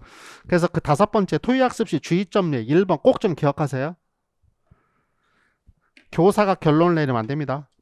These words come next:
절대로 안 됩니다. 절대로. 왜? 교사가 결론 내리면 토의할 이유가 없잖아. 토의해봐야 뭐 교사가 결론 내리는데 뭘로 토의해?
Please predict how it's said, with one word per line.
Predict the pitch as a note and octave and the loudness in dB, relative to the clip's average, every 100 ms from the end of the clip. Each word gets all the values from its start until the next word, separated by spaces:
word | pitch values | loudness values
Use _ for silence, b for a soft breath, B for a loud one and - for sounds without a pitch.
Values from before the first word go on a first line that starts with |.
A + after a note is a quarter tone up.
| _ _ _ _ _ _ _ _ _ _ b b b b b - | _ _ _ _ _ _ _ _ _ _ b b b b b -18
절대로 | - D#3 G#3+ - G3+ E3+ | 4 6 6 2 -2 -2
안 | B2 | -2
됩니다. | A2+ A2+ B2 | -6 -8 -10
절대로. | - A#2 - A2 G#2+ - _ _ _ _ _ _ _ _ _ _ _ _ | -8 -10 -10 -14 -14 -18 _ _ _ _ _ _ _ _ _ _ _ _
왜? | D#3+ D#3+ D3 _ | 0 0 -2 _
교사가 | E3 F3+ G#3 | 0 4 4
결론 | G3+ E3+ D#3+ E3+ | 2 2 2 2
내리면 | D#3+ C3+ A#2+ G2+ F2 _ - | 0 -2 -4 -6 -8 _ -4
토의할 | A#3 A3 F#3+ F3+ | 0 2 2 2
이유가 | C#3+ D3 C#3 A3 G#3+ _ - _ _ _ _ | 2 2 2 -2 -4 _ -20 _ _ _ _
없잖아. | F#3+ A#3+ - _ - D3+ F#2+ E2 _ _ _ _ _ _ _ _ _ _ _ _ _ - | 0 0 -2 _ -2 -2 -2 -10 _ _ _ _ _ _ _ _ _ _ _ _ _ -4
토의해봐야 | B3+ B3+ A#3 B3 B3 G3 | 2 4 6 6 6 4
뭐 | E3+ | 2
교사가 | - E3+ G3+ | 0 2 2
결론 | - F3 F3+ F3+ | 2 0 2 2
내리는데 | D#3 C3+ A#2 F#2+ | 0 0 -4 -2
뭘로 | G#3 C#4 B3+ | 2 4 2
토의해? | - E3 G#2+ F2+ | 0 -4 -4 -8